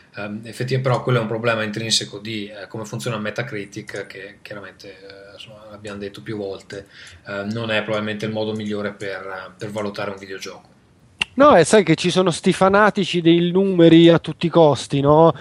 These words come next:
Speaker 2: Ma ha preso sette punto uno che è meglio di sette punto cinque. Cioè, purtroppo, devo dire, la gente, eh, quelli che sono magari i nostri, eh, spesso lettori, non lo so, eh, ragionano così, e quindi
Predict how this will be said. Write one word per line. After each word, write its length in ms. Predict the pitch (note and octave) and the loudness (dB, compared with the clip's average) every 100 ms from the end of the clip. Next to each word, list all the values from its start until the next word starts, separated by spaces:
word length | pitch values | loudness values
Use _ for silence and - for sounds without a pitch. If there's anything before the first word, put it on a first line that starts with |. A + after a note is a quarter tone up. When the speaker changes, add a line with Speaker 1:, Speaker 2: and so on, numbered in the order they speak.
| E3+ | -8
Speaker 2:
Ma 220 | D3+ F3 F3+ | 0 4 4
ha 80 | |
preso 420 | F3 A3 G#3 G3 G3+ | 4 4 4 2 -2
sette 360 | - G#3+ A#3 | 0 2 2
punto 540 | - A#3 G#3+ - G#3+ A3 | 2 -2 -2 2 4 4
uno 400 | B3+ C4+ B3 G#3 | 2 4 4 6
che 140 | G3+ | 4
è 20 | |
meglio 340 | G#3 G#3+ G#3 G#3 | 6 6 6 4
di 120 | G3 | 2
sette 380 | - G#3 - G3+ | 2 2 2 0
punto 340 | G#3 G3 G#3 | 0 0 2
cinque. 320 | G3 A3 - - - - | 2 0 -4 -20 -20 -20
Cioè, 180 | - G3 | 2 2
purtroppo, 560 | - E3 - A3 - D#3 - | 2 0 2 4 4 0 0
devo 220 | C#3 D#3 | 2 6
dire, 160 | G3 | 8
la 140 | E3 C3+ | 8 6
gente, 840 | D3 F#3+ - D3 C#3+ C#3 C#3+ D3 | 4 2 4 4 6 6 4 2
eh, 180 | C3 A#2 | 0 -2
quelli 220 | - E3+ | 2 4
che 100 | D3+ | 4
sono 200 | C3+ D#3 | 4 2
magari 240 | C#3+ D3+ D3 | 4 6 4
i 40 | |
nostri, 680 | C#3 B2+ - C#3 C#3 C3+ B2+ | 2 -2 -2 2 4 4 2
eh, 600 | - - - _ C3 B2 | -2 -20 -20 _ -10 -10
spesso 480 | - C3 C#3 - C3 | 0 4 4 4 2
lettori, 520 | C3 - D#3 F3 D3 | 2 6 8 8 6
non 120 | C#3+ | 4
lo 60 | C#3+ | 4
so, 300 | G3 G#3 C#3+ | 8 8 8
eh, 380 | C#3 C#3+ C#3 | 8 8 6
ragionano 420 | C3+ C3+ D3 E3+ D#3+ | 4 2 4 4 4
così, 380 | G#3 F3 C#3 | 2 2 0
e 160 | C3+ - | 0 -2
quindi 760 | - G3 E3 C#3 C#3 C3+ C3+ | 0 2 6 6 8 8 6